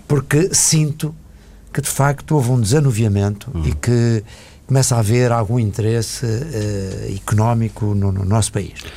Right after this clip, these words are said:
Speaker 1: E, portanto, pode, de facto, acontecer que, <laughs> sem grande mérito próprio, a verdade é que também os portugueses se apercebam de que, afinal, a crise está a passar e que as coisas estão a melhorar.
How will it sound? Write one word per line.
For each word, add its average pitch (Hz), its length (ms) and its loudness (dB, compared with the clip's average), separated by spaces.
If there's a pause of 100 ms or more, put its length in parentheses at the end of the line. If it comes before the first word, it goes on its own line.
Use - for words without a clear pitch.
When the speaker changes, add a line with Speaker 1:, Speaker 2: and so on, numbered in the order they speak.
(400)
Speaker 1:
E, 180 60 2
portanto, - 540 -2
pode, 175 460 2 (160)
de - 80 -10
facto, 101 400 -4
acontecer 107 640 0 (440)
que, - 320 2 (140)
<laughs> - 160 -20
sem 135 380 2
grande 123 400 4
mérito 117 600 0 (320)
próprio, 110 480 -2 (400)
a 135 100 0
verdade 147 380 2
é 156 40 0
que 156 180 -8
também 156 380 2
os 170 120 0
portugueses 147 480 -2
se - 120 -2
apercebam 156 420 0
de 156 80 -4
que, - 80 -2
afinal, 160 420 2
a 165 80 0
crise 156 360 0
está - 220 0
a 156 40 0
passar 156 380 0
e 156 80 0
que - 80 0
as 147 80 -2
coisas 160 180 2
estão 170 140 2
a 165 40 2
melhorar. 170 380 4